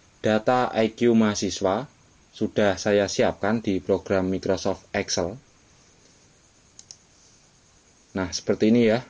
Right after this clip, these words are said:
kawan-kawan semua. Di sini ada data I Q mahasiswa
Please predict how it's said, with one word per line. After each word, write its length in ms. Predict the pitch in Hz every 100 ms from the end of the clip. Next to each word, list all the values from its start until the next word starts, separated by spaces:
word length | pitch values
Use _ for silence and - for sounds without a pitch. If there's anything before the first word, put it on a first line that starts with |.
| -
kawan-kawan 480 | 98 98 95 98 98
semua. 400 | 104 92 92 110 _ _ _ _ _ -
Di 80 |
sini 400 | 110 120 135 151
ada 480 | 117 113 117 107 104
data 560 | - 104 104 117 123 123 107
I 160 | 107
Q 560 | - 117 117 113 110 110
mahasiswa 800 | 113 104 101 107 - 92 92